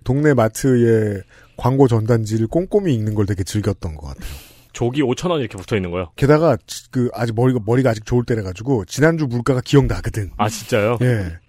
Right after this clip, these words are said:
Speaker 1: "이거 안 깎고서 깎는다 그래?" 이러면서. <laughs> 그거 되게 재밌게 봤던 것 같아요. 그런 거랑 그리고 구십 년대에,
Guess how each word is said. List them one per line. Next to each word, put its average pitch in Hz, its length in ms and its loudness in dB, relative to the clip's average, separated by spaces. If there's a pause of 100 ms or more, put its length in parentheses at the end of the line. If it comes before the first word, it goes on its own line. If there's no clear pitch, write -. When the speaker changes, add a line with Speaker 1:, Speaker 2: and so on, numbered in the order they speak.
(160)
Speaker 1:
"이거 165 160 0
안 151 160 -2
깎고서 190 260 -6
깎는다 175 320 2
그래?" 180 280 6
이러면서. 180 420 4
<laughs> 160 260 6 (1300)
그거 185 180 -2
되게 202 360 2
재밌게 226 280 2
봤던 139 220 -2
것 117 80 -4
같아요. 113 200 -6
그런 160 240 -2
거랑 185 300 0 (360)
그리고 147 600 6
구십 156 220 -4
년대에, 180 800 4